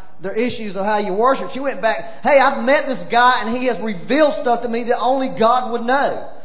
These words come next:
He spoke to me. I had an encounter with him." And then she went and told these guys about it, and they heard about it, like, "Yeah,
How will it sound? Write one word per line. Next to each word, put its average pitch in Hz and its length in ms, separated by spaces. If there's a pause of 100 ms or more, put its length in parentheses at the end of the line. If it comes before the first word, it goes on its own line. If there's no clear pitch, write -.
(120)
He 226 120 (120)
spoke 294 320
to 240 60
me. 214 100
I 196 120
had 240 120
an 226 80
encounter 240 580
with 165 120
him." 131 300 (420)
And 185 100
then 269 220
she 262 80
went 254 240
and 226 100
told 262 220
these 202 160
guys 277 240
about 233 180
it, 208 80
and - 0
they 294 100
heard 269 200
about 240 180
it, - 20
like, 226 220
"Yeah, 320 400